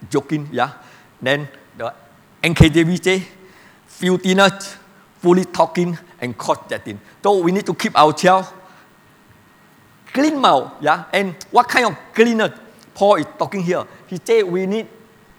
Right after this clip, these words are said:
to be clean in our word of conversation. We need to keep our mouth and our tongue clean. We are not supposed to be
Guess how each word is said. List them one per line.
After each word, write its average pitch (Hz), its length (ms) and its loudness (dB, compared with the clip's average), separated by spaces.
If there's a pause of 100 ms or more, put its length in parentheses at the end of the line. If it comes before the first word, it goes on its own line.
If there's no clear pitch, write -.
(300)
to 170 80 -4
be 156 140 -4 (220)
clean 254 320 -2
in 165 200 -8
our 147 380 -2 (360)
word 185 300 0
of 170 200 0 (460)
conversation. 185 720 -2 (200)
We 156 160 -2
need 190 200 -6
to 170 100 -6
keep - 260 -8 (100)
our 160 400 0
mouth 196 340 0 (220)
and 175 140 -6
our 160 200 0
tongue 180 360 -6 (340)
clean. 202 320 -2 (140)
We 175 120 0
are 185 80 6
not 220 220 0
supposed 208 300 2
to 190 40 0
be 175 140 -2